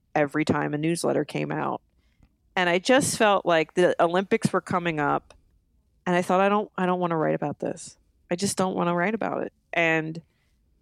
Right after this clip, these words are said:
I wanted to leave before people knew I wasn't in, in, invested anymore. And it was really hard to have that conversation with my editor because it wasn't her. She was fantastic.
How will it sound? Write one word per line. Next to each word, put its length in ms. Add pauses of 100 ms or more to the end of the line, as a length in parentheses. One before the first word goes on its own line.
(580)
I 120
wanted 300
to 120
leave 300
before 300
people 320
knew 360
I 120
wasn't 400 (640)
in, 220 (240)
in, 200 (140)
invested 480
anymore. 560 (560)
And 140
it 20
was 160
really 200
hard 260
to 60
have 160
that 120
conversation 520
with 80
my 100
editor 360
because 300
it 80
wasn't 300
her. 500
She 200
was 140
fantastic. 600